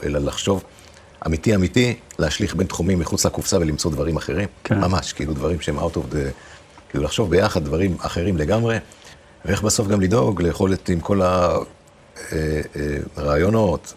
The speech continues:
Speaker 1: והיזמויות, לבצע את זה גם, ולהצליח בזה גם. אפשר
Speaker 2: כן.
Speaker 1: להיכשל, כן, לא אומר, מה שדיברנו על זה קודם, אבל להצליח בזה גם, ש-, שהאנשים, המנהלים, יהיו גם מנהלים טובים ו-, ועובדים שעולים לבצע ולדלבר את המשימה.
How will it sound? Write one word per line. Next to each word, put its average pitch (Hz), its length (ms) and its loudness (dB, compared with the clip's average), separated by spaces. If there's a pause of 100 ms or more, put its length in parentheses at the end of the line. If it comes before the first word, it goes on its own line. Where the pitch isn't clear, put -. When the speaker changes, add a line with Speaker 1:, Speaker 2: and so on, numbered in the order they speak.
(100)
Speaker 1:
והיזמויות, 76 1080 0
לבצע - 500 4
את 90 60 4
זה 87 100 2
גם, 120 260 2 (640)
ולהצליח 76 480 2
בזה 62 200 -8
גם. 67 180 -10
אפשר - 120 2
Speaker 2:
כן. - 20 2
Speaker 1:
להיכשל, - 360 -2
כן, 73 140 -4
לא 73 100 0
אומר, 69 220 -2
מה 69 100 -4
שדיברנו 71 300 -2
על 67 60 0
זה - 120 -6
קודם, 98 260 2
אבל 69 160 -2
להצליח 82 400 0
בזה 76 180 -2
גם, 101 180 0 (720)
ש-, - 160 -8 (140)
שהאנשים, 73 640 -2
המנהלים, 80 420 -2
יהיו 92 140 0
גם 87 80 0
מנהלים 78 280 -2
טובים 82 340 -2
ו-, 71 220 -2 (120)
ועובדים 69 420 -2
שעולים 78 300 -2
לבצע 78 260 -2 (560)
ולדלבר 78 340 0
את - 80 -4
המשימה. 90 380 0